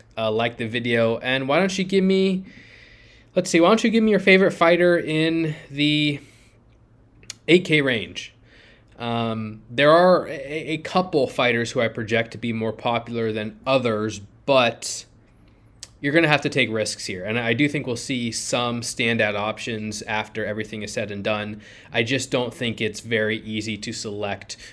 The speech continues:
which one it's going to be. So curious to hear your opinions on that one. Without further ado, let's get into my cash game play of the week, which is going to be Max Holloway at nine K.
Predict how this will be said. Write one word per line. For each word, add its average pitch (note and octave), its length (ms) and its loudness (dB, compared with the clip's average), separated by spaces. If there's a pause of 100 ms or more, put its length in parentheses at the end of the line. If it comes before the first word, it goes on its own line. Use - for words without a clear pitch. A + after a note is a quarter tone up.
which A2 360 -4
one A2 340 -4
it's G#2 200 -8
going G#2 300 -8
to G#2 80 -10
be. C#3 280 2
So G#2 280 0
curious D3 400 -2
to C3+ 80 -8
hear B2+ 360 0
your A#2+ 240 -4
opinions A2+ 480 -4
on G2+ 140 -4
that A2+ 140 0
one. A2+ 280 -4 (1040)
Without D3 220 6
further D#3+ 240 6
ado, C#3+ 200 2
let's C#3 220 2
get C3+ 160 2
into B2+ 180 -4
my A#2 140 -2
cash B2 320 0
game A#2+ 160 -2
play A2+ 240 -2
of E3 160 2
the D#3 80 2
week, B2 240 -2
which A#2 140 -6
is G2+ 80 -12
going C3+ 220 -2
to A#2+ 80 -10
be G#2+ 360 -6 (360)
Max A2+ 300 -2
Holloway G#2 440 -2
at G2 200 -6
nine F#2+ 280 -10
K. F#2 340 -12